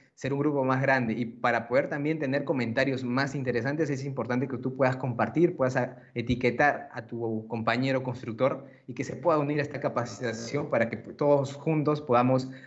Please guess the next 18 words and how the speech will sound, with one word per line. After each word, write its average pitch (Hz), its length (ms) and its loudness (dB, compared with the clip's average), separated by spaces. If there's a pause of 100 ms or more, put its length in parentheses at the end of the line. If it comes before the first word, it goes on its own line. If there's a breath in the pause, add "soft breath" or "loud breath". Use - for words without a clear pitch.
(140 loud breath)
aprender 135 380 2
un 143 80 2
poco 143 160 -2
acerca 139 340 2
de 135 120 2
la 117 100 4
lectura 117 320 2
de 113 60 2
planos. 113 480 -2 (340 soft breath)
Estoy 151 180 -2
seguro 160 320 4
que 135 140 -2
cada 139 260 4
uno 147 300 -2
de 127 80 -2
ustedes 139 360 -2
tiene 127 180 -2
una 123 480 0